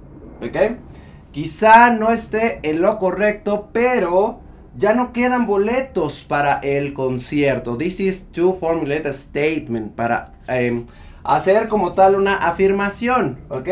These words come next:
Maybe I'm wrong, but there are no tickets left for the concert. Muy bien, muy bien. Ah,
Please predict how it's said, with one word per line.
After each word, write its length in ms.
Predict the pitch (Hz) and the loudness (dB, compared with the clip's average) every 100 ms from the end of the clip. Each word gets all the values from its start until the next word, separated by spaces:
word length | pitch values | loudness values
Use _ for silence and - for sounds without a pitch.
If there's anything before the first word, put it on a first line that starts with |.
| 226 226 - - - | -4 -4 -18 -20 -4
Maybe 280 | 220 262 262 | -2 0 0
I'm 180 | 214 | 2
wrong, 320 | 196 233 254 220 | 4 6 6 2
but 140 | 151 | 2
there 160 | 190 202 | 0 2
are 120 | 190 | 2
no 160 | 196 | 0
tickets 380 | 196 202 190 156 | 0 -2 -2 -4
left 240 | 170 190 180 | -2 -2 -2
for 160 | 175 | -4
the 160 | 160 - | -4 -10
concert. 680 | 151 143 143 - 104 113 - - - - | -6 -2 -2 -6 -12 -14 -18 -20 -20 -20
Muy 180 | - 143 | -8 -4
bien, 360 | 170 202 233 165 | -2 -2 -2 -6
muy 100 | 160 | -4
bien. 300 | 208 190 - - - - - | -2 -2 -6 -20 -20 -20 -6
Ah, 360 | 147 170 - | 2 2 0